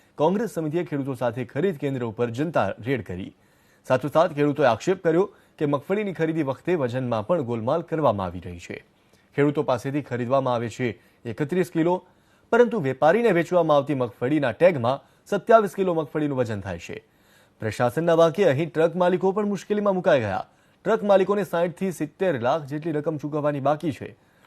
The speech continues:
ટ્રક માલિકો ઉછીના રૂપિયા લઈ છેલ્લા બે મહિનાથી ટ્રકમાં મગફળી ભરી અને ગોડાઉન સુધી લઈ જઈ રહ્યા છે. જો કે ટ્રક માલિકોને નાણાં ન મળતા મગફળી લઈ જવાની જ ના પાડી રહ્યા છે. આખરે પ્રશાસને આશ્વાસન આપતા ફરી ટ્રકો શરૂ થઈ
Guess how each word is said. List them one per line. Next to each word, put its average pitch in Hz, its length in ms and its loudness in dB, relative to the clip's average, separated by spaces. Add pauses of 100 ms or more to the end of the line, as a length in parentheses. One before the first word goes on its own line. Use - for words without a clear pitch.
(140)
ટ્રક 151 180 4
માલિકો 127 400 0
ઉછીના 135 300 -4
રૂપિયા 113 260 2
લઈ 175 160 4
છેલ્લા - 480 -4
બે 147 180 4
મહિનાથી 160 420 0
ટ્રકમાં 123 340 -2
મગફળી 151 360 -2
ભરી 151 240 -2
અને 175 120 -2
ગોડાઉન 117 380 -4
સુધી 110 260 -10
લઈ 190 100 -2
જઈ 123 180 -4
રહ્યા 87 200 -8
છે. - 220 -16 (840)
જો 147 100 2
કે 220 140 6
ટ્રક 208 300 2
માલિકોને 175 460 0
નાણાં 151 280 2
ન 131 80 -4
મળતા 113 500 0
મગફળી 156 400 -2
લઈ 147 160 0
જવાની 135 400 -2
જ 160 80 -4
ના 139 180 -2
પાડી 101 260 -4
રહ્યા 90 280 -10
છે. - 260 -12 (340)
આખરે 127 280 -4
પ્રશાસને 113 480 -6
આશ્વાસન 117 420 -4
આપતા 143 300 2 (480)
ફરી 220 180 2
ટ્રકો 147 280 -4
શરૂ 101 260 -6
થઈ 87 240 -12